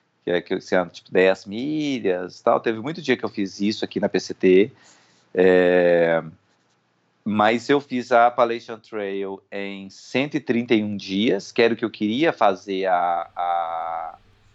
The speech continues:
a Pacific Crest Trail, a P C T. E a P C T eu fiz em cento e vinte e cinco mais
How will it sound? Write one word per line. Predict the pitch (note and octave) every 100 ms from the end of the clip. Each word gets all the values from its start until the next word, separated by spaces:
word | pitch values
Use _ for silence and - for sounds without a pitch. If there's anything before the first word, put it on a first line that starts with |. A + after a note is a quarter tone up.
| _ _ _ _ _
a | E2+ E2 _
Pacific | - - - -
Crest | - F2+ - -
Trail, | A2 A#2+
a | B2
P | G#2
C | G#2
T. | - G#2+ B2+ F#3 - _ _ _ -
E |
a | G#2
P | B2+
C | C3
T | C3+
eu |
fiz | C3 C#3+
em | D#3+
cento | - - E3 F#3+
e | D#3
vinte | C#3 C#3+ -
e |
cinco | - - D#3 F#3+ - G3+
mais | D#3 C#3+ E3 A3 A3 - - - -